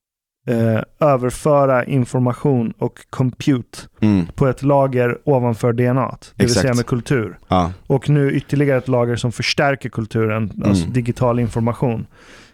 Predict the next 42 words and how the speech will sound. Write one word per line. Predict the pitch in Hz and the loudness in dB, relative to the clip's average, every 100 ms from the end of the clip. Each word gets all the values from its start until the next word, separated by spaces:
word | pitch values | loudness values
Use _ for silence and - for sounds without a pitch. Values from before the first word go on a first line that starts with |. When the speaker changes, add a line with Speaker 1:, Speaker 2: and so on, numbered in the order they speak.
| - | -2
Speaker 1:
Eh, | 123 127 | 0 0
så | - 135 127 - - | 0 0 -2 -6 0
Speaker 2:
Och | 135 135 | 4 4
ytterligare | 123 110 117 | 2 2 2
ett | 117 | 2
lager | 113 98 | 0 2
med | 98 101 | 2 2
A | 101 92 | 2 2
I | 98 | 0
som | - 95 | 0 -2
kan | 95 | -2
tolka | - 98 87 113 104 | 0 -2 0 -2 0
det | 92 92 | 0 -2
och | 90 | -2
sen | - 90 87 90 - | 0 2 2 0 0
agera | 104 101 95 90 85 | 0 2 0 -2 -2
självt | 104 107 - - | 0 0 -2 -6
också. | 85 - 98 | -6 -4 -2
Speaker 1:
Ja, | 139 160 - - - | 2 2 0 -6 -2
ja. | 147 - | 0 2
Speaker 2:
Ja. | 90 - - | -2 -4 -2
Speaker 1:
Och, | 147 143 | 0 0
och, | 151 151 160 | 0 2 0
och | 151 | 2
där, | 170 165 143 | 2 0 0
religion | 160 160 165 180 202 165 143 | 0 2 2 4 4 4 2
är | 143 | 2
ju | 139 | 0
ett | 135 | 0
bra | 135 127 | 0 0
exempel | - 180 147 107 | 0 -2 -2 -8
på | - | -10
det. | - - | -12 -2
Speaker 2:
Mm. | 101 101 - | 2 2 2
Speaker 1:
Att | 135 147 | 0 2
många | 151 156 170 | 2 2 2
religioner | 165 160 175 165 143 | 2 2 2 2 0
som | - 131 | -2 -4
släpar | - 139 127 139 | -2 -2 0 -2
med | 143 165 143 | 0 0 -2
fortfarande | 131 - 110 107 | -4 -4 -4 -4
idag, | 120 117 | -4 -4